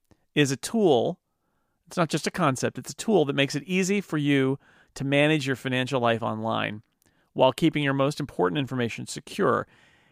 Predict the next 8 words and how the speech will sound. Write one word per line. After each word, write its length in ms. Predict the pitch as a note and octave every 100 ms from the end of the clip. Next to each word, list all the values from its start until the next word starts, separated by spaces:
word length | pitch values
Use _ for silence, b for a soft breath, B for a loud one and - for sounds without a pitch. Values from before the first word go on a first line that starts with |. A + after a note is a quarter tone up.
| b
It 120 | F3+ F#3
generates 580 | D#3 G#3+ A3 G3+ F#3+ -
virtual 880 | C#3+ C#3 F3+ A3 - F#3 E3 E3 F3+ _ -
credit 360 | - G3+ A3+ -
card 260 | C#3 A2
numbers, 360 | A2 G#2 G#2+ -
so 120 | C3
it 120 | B2+